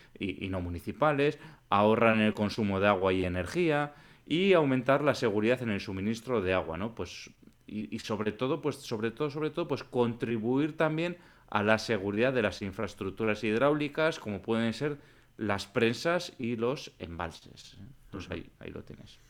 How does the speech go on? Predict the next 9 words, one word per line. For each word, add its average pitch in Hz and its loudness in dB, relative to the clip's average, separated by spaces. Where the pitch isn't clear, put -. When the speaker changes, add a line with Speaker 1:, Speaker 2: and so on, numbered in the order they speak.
Speaker 2:
Bueno, 117 0
así 120 -2
como 127 2
noticia 127 0
relacionada 127 2
con 127 0
este 127 0
perte, 151 0
eh, 107 -8